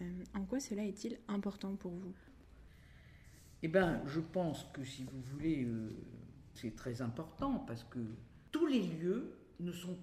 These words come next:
Speaker 2: peut-être pas regardés de la même façon. On ne voit pas les mêmes choses. Pour l'instant, des visions utopiques masculines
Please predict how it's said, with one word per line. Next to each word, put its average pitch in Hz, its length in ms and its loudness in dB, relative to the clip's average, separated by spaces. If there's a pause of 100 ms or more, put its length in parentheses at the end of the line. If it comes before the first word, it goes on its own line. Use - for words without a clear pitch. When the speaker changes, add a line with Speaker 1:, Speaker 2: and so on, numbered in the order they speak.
(140)
Speaker 2:
peut-être 220 520 0
pas 165 240 -8
regardés 143 640 -6
de 135 160 -6
la 120 140 -4
même 165 300 -6
façon. - 360 -10 (460)
On 175 120 6
ne 196 120 10
voit 190 260 8
pas 262 140 8
les 254 100 6
mêmes 180 220 4
choses. 123 480 -4 (500)
Pour 220 180 2
l'instant, 302 720 0
des 180 160 0
visions 190 580 2
utopiques 196 680 0
masculines 202 800 0